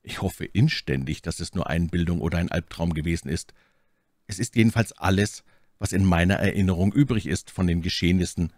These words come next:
in jenen fürchterlichen Stunden, als wir aus der Sicht der Menschen verschwunden waren. Und warum Harley Warren nicht zurückkam, das weiß allein er oder sein Schatten oder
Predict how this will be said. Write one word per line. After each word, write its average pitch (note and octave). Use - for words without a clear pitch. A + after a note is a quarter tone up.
in E2+
jenen E2+
fürchterlichen G2+
Stunden, F#2
als F2+
wir -
aus -
der F2+
Sicht F2+
der G#2+
Menschen F#2
verschwunden F2+
waren. D#2
Und G#2
warum A2
Harley F2+
Warren A2+
nicht F#2+
zurückkam, F#2
das -
weiß E2+
allein F2+
er A2+
oder F2
sein E2
Schatten -
oder E2